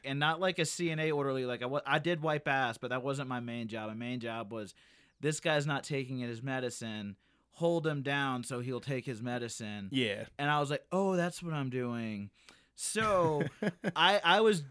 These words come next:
Speaker 1: like, I've been doing this job for, like, a year, and I, uh, I was scheduled to work on the fourth of July, but on July third, I wrestled with this geriatric patient,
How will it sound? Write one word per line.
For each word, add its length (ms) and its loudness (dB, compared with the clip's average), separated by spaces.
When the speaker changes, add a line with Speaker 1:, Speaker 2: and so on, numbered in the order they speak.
Speaker 1:
like, 400 4
I've 160 4
been 100 0
doing 160 2
this 100 -2
job 200 0
for, 60 -6
like, 160 -2
a 60 -6
year, 420 0
and 80 0
I, 60 -2
uh, 440 0
I 60 2
was 120 0
scheduled 280 -8
to 60 -4
work 260 -2
on 80 -2
the 80 -4
fourth 280 -6
of 60 -4
July, 680 -4
but 680 0
on 260 0
July 440 -2
third, 800 -2
I 380 0
wrestled 440 -6
with 180 -6
this 140 -6
geriatric 680 -4
patient, 520 -6